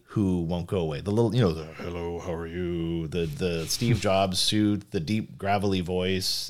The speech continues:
Speaker 1: and the little, uh, droplets of blood machine that did not work at all.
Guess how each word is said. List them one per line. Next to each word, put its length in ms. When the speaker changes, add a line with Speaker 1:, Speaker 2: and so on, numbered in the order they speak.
Speaker 1:
and 280
the 180
little, 520
uh, 280
droplets 460
of 100
blood 420
machine 420
that 220
did 140
not 260
work 320
at 60
all. 260